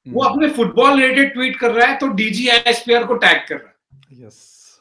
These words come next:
Speaker 1: आप मुझे बताइए, ये दिखता है ना, उसको भी मालूम है। ये
Speaker 2: हम्म।
Speaker 1: छोड़ो, ये पा-, पाकिस्तान में कोई sports minister, football federation, sports secretary, ये सब
Speaker 2: पता
Speaker 1: तो
Speaker 2: भी नहीं है किसी को।
Speaker 1: उनसे, उनसे मिलके कुछ होगा नहीं। Army chief को set करो,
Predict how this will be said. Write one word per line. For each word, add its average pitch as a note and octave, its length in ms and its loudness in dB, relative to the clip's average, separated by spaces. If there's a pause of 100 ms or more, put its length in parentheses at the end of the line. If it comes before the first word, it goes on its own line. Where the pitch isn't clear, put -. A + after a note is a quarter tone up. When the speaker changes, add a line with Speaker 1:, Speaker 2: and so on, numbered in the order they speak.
Speaker 1:
आप D4 120 2
मुझे D#4 240 0
बताइए, A#3 420 0
ये C#4+ 260 0
दिखता B3+ 420 -6
है C#4+ 120 0
ना, D#4+ 60 -2
उसको D4+ 360 -8
भी E4 100 -4
मालूम B3+ 320 0
है। - 180 -12 (500)
ये B3+ 60 -8
Speaker 2:
हम्म। D4 100 -8
Speaker 1:
छोड़ो, C#4+ 200 -4
ये D4+ 120 -2
पा-, B3 400 -2
पाकिस्तान A3+ 360 -4
में B3 100 -10
कोई A#3+ 100 -4
sports A3 360 -2
minister, G3+ 800 -6
football G3 360 -4
federation, F#3+ 720 -6
sports F#3+ 400 -8
secretary, F3+ 720 -6
ये E3+ 60 -8
सब G3 120 -12
Speaker 2:
पता D4 300 2
Speaker 1:
तो C#4+ 60 2
Speaker 2:
भी C#4+ 80 2
नहीं C4+ 180 4
है C4 100 6
किसी A3+ 280 -6
को। D#3 520 -6
Speaker 1:
उनसे, C#4 360 0
उनसे C#4 340 -2
मिलके D4+ 280 0
कुछ D4 200 0
होगा C4+ 240 4
नहीं। F#3+ 180 0 (360)
Army D4+ 340 2
chief D#4 360 0
को C#4+ 100 0
set A#3+ 300 2
करो, B3+ 500 0